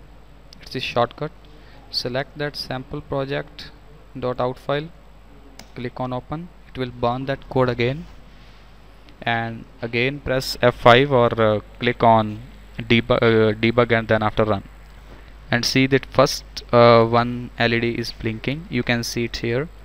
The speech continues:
that the first one is blinking. This is, uh, zero, one, two, and three. So it depends upon our programming, uh, which particular L E D we want to glow. So, uh, this was, uh,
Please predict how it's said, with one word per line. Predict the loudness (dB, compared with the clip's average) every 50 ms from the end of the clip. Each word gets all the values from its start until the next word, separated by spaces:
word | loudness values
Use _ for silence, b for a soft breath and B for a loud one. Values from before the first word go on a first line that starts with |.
| -20 -20 -14 -6
that | -4 -4 -4 -2 -4
the | -6 -4
first | -2 -2 -4 -2 -4 -4
one | -4 -4
is | -6 -6 -8
blinking. | -10 -12 -12 -10 -10 -10 -8 -6
This | -6 -4 -2
is, | -4 -4 -6 -6
uh, | -4 -2 0 0 0 -2
zero, | -2 -4 -4 -2 0 0 2 2 2 2 0 0
one, | -2 -2 -2 -2 -2 -4 -6 -8 -6 -6
two, | -4 -4 -4 -4
and | -6 -8
three. | -10 -10 -12 -12 B B B B B B B B
So | -4 -2 0
it | 0 0 0
depends | 0 0 0 0 -2 -2 -4
upon | -4 -2 -2 0 0 -2 -2 -2
our | -2 0 0 0
programming, | 0 0 0 0 2 0 -2 -2 -2 -4 -4 -6 -8 -8 -8
uh, | -6 -4 -2 -2 -2 -2 -2
which | -4 -4 -4 -4 -4
particular | -4 -4 -2 -2 -2 0 0
L | 0 -2 -2
E | -4
D | -4 -6 -8 -10 B B B B B B B -6 -4
we | -2 -2
want | 0 0 0 0 -2 -4 -4
to | -2 0 0 -2 -2 -6 -6
glow. | -2 -2 -2 -2 -2 -6 -12 -18 -20 -20 -20 -20 -20 -20 -20 -20 -20 -20 -20 -20 -20 -20 -20 -20 -20 -20 B B B B B B B B -20 -16
So, | -8 -4 -2 -2 -2 -2 -2 -2
uh, | 0 0 2 2 0 -2 -4 -6 -14 -16 -12 -10
this | -8 -6 -6 -6 -6 -4 -4
was, | -4 -2 -2 -4 -4
uh, | -4 -2 -2 -2 -4 -6